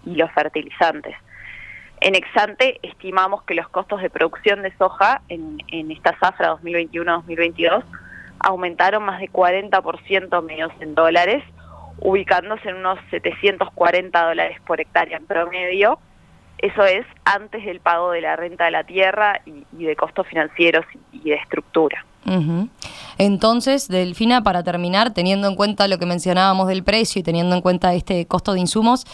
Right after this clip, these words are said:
Speaker 2: eh, ¿cómo estarían cerrando los resultados económicos en el cultivo de soja en, en esta última campaña?
Speaker 1: Sí, eh, ahí va. En, en ese escenario que fuimos repasando,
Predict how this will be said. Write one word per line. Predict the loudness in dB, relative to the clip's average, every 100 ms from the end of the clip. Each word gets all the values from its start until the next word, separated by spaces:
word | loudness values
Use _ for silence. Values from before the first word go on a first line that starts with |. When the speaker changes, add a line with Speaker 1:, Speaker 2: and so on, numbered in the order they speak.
| -20 -8 0
Speaker 2:
eh, | 2 4
¿cómo | 2 2
estarían | 2 2 2
cerrando | 2 4 4
los | 2
resultados | 0 -2 2 2
económicos | 0 0 2 0 -2 -2
en | -2
el | -2
cultivo | -2 0 2
de | 2
soja | 2 0 2 2 0 -4
en, | -2 0 0 -2 -2
en | 0
esta | 0 2
última | -2 -2 -2
campaña? | -2 0 2 0 -2 -6 _ _ _ _ _ _ _ _ _ -8 -6 -8 -14 -16 -6
Speaker 1:
Sí, | 0 0 0 0
eh, | 2 4 4
ahí | 4
va. | 4 2
En, | 0 -4 -8 -12
en | -10 -10
ese | -10 -10
escenario | 0 2 4 0
que | -2
fuimos | -6 -2 2
repasando, | 2 2 0 -2 0 0 0